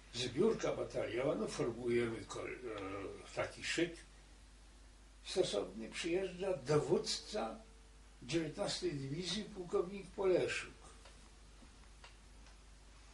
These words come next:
Witamy go, spoczij, i oświadcza on,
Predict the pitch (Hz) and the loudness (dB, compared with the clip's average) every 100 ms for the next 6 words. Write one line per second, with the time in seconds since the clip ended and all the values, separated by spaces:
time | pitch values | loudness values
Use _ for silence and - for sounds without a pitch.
0 | - - - - - - - 117 98 139 | -18 -18 -18 -20 -20 -20 -14 -10 -4 0
1 | 143 180 175 107 - - - - - - | 0 0 0 0 -2 -12 -18 -18 -18 -18
2 | - - - - - - - - - 147 | -20 -18 -18 -18 -18 -18 -16 -8 -2 6
3 | 180 - 180 - - - - - - - | 6 6 0 0 -2 -16 -18 -18 -18 -18
4 | - - - - - - - - - - | -18 -20 -20 -20 -18 -20 -18 -18 -20 0
5 | 165 170 170 - - - - - 151 - | 4 4 4 -2 -2 -2 -2 0 2 4
6 | 135 - 143 | 4 2 -2